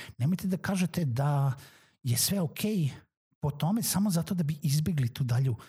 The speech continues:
raspravu i komunikaciju ili neko objašnjenje koje je klijent hteo da kaže. Sa druge strane, ukoliko se klijentu nešto ne sviđa, ponudite mu opciju razgovora,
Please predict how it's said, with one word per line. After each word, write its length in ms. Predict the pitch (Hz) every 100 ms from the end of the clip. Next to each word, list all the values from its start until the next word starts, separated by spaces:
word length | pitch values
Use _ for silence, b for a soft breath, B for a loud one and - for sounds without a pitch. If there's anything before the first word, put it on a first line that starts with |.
| B -
raspravu 480 | 139 156 - 127
i 40 | 120
komunikaciju 640 | - 117 120 123 123 -
ili 120 | 151 131
neko 280 | 139 -
objašnjenje 600 | 117 120 107 120 117 156 190 B B B
koje 140 | 139
je 80 | 123
klijent 300 | - 143 139
hteo 200 | - 127
da 80 | 110
kaže. 440 | - - 80 - - _ B B
Sa 140 | - 123
druge 300 | 147 269 190
strane, 340 | - 143 208
ukoliko 380 | 190 147 151 -
se 100 | -
klijentu 360 | - 143 196 143
nešto 280 | 131 160 127
ne 160 | 120
sviđa, 340 | 117 156 139 101 _ _ _ _ _
ponudite 560 | - 160 240 208 151 165
mu 180 | 147 110 B B _
opciju 340 | 120 - 160
razgovora, 480 | 117 269 - 131 113